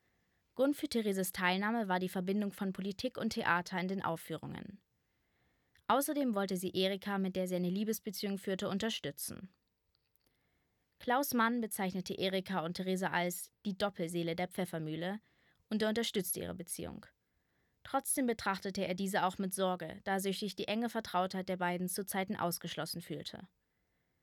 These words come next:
Nur drei Monate später waren Therese und Erika durch die wachsende Gefahr der Nationalsozialisten gezwungen, in die Schweiz zu fliehen.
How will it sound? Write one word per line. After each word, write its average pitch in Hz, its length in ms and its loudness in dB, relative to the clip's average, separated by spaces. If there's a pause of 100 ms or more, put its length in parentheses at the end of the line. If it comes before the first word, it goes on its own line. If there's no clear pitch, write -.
(320)
Nur 202 100 -4
drei 214 240 4
Monate 269 380 4
später 190 500 0
waren 180 200 2
Therese 196 360 0
und 190 100 2
Erika 190 440 0
durch 175 180 -2
die 185 120 -2
wachsende 190 380 0
Gefahr 190 320 -2
der 180 120 -2
Nationalsozialisten 185 1300 0
gezwungen, 226 440 0
in 226 80 2
die 214 40 0
Schweiz - 380 0
zu - 100 -6
fliehen. - 480 -8